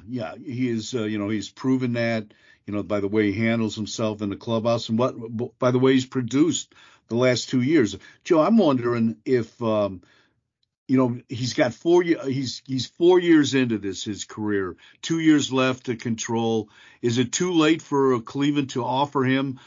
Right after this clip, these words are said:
a multi-year deal, or would, uh, he still be open to it because his brother is, is on the, on the ball club? It's gonna be an interesting dynamic to see how that unfolds, because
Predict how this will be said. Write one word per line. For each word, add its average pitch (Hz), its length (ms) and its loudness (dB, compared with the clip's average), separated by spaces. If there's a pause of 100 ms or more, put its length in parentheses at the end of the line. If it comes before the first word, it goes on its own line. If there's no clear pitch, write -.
(120)
a 110 80 -2
multi-year 120 520 0
deal, 151 600 2 (260)
or 123 580 2 (600)
would, 139 420 4
uh, 135 160 4
he 127 200 2
still 180 340 2
be 156 180 -4
open 170 480 2
to 110 300 -2
it 113 160 -4 (280)
because 131 400 0
his 113 160 -6
brother 143 420 2
is, 110 160 -2
is 117 260 -4
on 107 180 -2
the, 98 120 -6 (260)
on 101 140 -8
the 101 80 -8
ball 92 280 -6
club? 85 260 -14 (180)
It's 147 160 0
gonna 226 160 2
be 170 140 6
an 143 100 4
interesting 156 480 -4
dynamic 135 640 -8 (260)
to 127 100 -6
see 151 180 -4
how 135 140 -2
that 127 180 -2
unfolds, 123 520 -4
because 117 420 -6